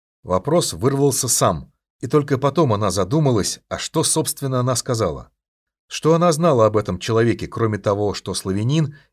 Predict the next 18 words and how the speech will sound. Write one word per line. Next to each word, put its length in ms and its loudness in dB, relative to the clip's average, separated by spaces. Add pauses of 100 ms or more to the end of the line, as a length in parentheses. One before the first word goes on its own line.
и 40 -8
что 180 -2
именно 440 0
он 320 2
подхватил 560 -2
ее, 260 2 (140)
когда 420 0
она 160 0
грохнулась 580 0
с 60 -6
балкона, 680 -2 (220)
при 160 -2
этом 240 0
наверняка 480 0
что-то 280 -4
повредив 500 -4
и 80 -10
себе? 460 -4